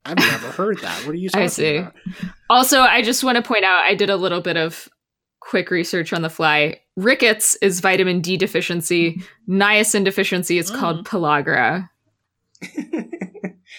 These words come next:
Speaker 1: But I think you're totally right about what you're saying about the dehumanizing,
Speaker 3: Yeah.
Speaker 1: you know, of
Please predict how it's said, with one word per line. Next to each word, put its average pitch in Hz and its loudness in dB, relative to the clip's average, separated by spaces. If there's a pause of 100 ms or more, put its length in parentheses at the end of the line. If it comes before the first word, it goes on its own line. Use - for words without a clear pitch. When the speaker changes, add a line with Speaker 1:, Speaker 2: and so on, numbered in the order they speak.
(440)
Speaker 1:
But 185 2
I 196 2
think 254 -2
you're 214 0
totally 202 2
right 156 -2
about 160 -2
what 165 0
you're 151 -4
saying 165 0
about 147 -2
the 151 -6
dehumanizing, 143 -6 (120)
Speaker 3:
Yeah. 190 0
Speaker 1:
you 170 -2
know, 139 0
of 156 0